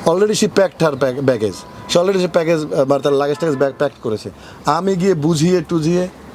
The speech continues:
স্বাভাবিক আমি শিল্পীদের নেতা, আমি শিল্পীদের দায়িত্ব, দায়িত্ব পালন করেছি, আমি তো জানি শিল্পীদের মন কীভাবে ভালো রাখতে হয় বা কী আসলে সমস্যাটা কোথায়। আমি বুঝিয়ে টুঝিয়ে কিন্তু পুরো শুটিংটা সাত দিন টেনেছি,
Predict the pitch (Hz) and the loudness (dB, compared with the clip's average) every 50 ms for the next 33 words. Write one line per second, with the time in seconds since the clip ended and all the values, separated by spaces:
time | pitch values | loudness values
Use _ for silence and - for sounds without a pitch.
0 | - - - - - 190 202 233 214 196 190 190 175 - 185 170 170 196 180 196 | -18 -14 -6 -2 0 2 2 2 2 0 0 0 0 0 0 0 0 0 0 2
1 | 180 170 175 170 - 139 120 - - - - - - - - - - - 143 135 | 2 2 0 0 0 -4 -4 -4 -10 -20 -20 -20 -20 -20 -20 -10 -4 -2 0 0
2 | 156 156 147 170 170 185 175 160 156 151 151 - - 156 156 151 147 - 190 175 | 0 0 0 2 2 2 2 2 0 -2 -2 -2 -4 -2 0 0 0 0 0 0
3 | 175 175 175 165 160 151 143 156 170 160 175 202 202 175 139 156 151 147 160 156 | 0 0 0 -2 -2 0 0 0 -2 0 0 0 0 0 -2 -2 -2 -2 -2 -2
4 | 156 147 143 160 151 143 147 147 151 151 - - 151 139 139 143 151 151 143 - | -2 -2 0 -2 0 0 0 0 0 -2 -4 -2 0 0 2 2 2 2 0 -2
5 | - - - - - - - - - - - - 120 151 175 180 175 151 - - | -8 -18 -20 -20 -18 -18 -18 -18 -18 -10 -4 0 0 2 2 2 0 -2 -4 0
6 | - 147 143 139 135 143 135 - 196 202 185 - 180 185 160 - - 160 160 165 | 0 0 2 2 0 -2 0 2 0 0 0 0 -2 -2 -2 -2 -4 -2 -2 -2
7 | - 190 185 175 160 160 - 123 101 87 - - - - - - - - - - | -2 -2 -2 -2 -2 -4 -6 -6 -8 -10 -10 -14 -16 -16 -16 -16 -16 -8 -2 0
8 | 156 190 196 165 165 180 160 208 220 185 202 202 202 226 233 233 226 208 185 208 | 0 2 2 2 2 2 4 2 2 2 2 2 2 2 2 2 0 0 0 0
9 | 202 165 147 160 170 180 190 180 - 156 147 147 147 151 147 127 143 139 127 117 | 0 0 -2 -2 -2 -2 -2 -2 -2 -2 -2 0 0 -2 -2 0 0 0 0 -2
10 | - - - | -4 -6 -10